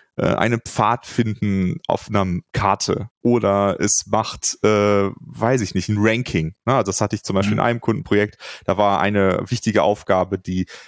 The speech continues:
Speaker 1: Suchergebnisse auf einem ganz komplexen Ranking-System zu sortieren, die man auch nicht ohne weiteres immer alles in der Datenbank abbilden konnte. Ähm, und da kann man sich dann eben überlegen,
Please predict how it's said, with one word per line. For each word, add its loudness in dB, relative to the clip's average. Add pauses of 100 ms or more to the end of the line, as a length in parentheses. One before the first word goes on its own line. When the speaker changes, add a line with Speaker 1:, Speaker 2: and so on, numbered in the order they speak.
(140)
Speaker 1:
Suchergebnisse 2
auf -2
einem -2
ganz -2
komplexen -2
Ranking-System 0 (100)
zu -2
sortieren, -2 (240)
die 0
man 2
auch -2
nicht -4
ohne 0
weiteres 0
immer 0
alles 0
in -4
der 0
Datenbank -2
abbilden -6
konnte. -8 (360)
Ähm, 0 (200)
und 0
da 4
kann 0
man 2
sich -2
dann 0
eben -2
überlegen, 0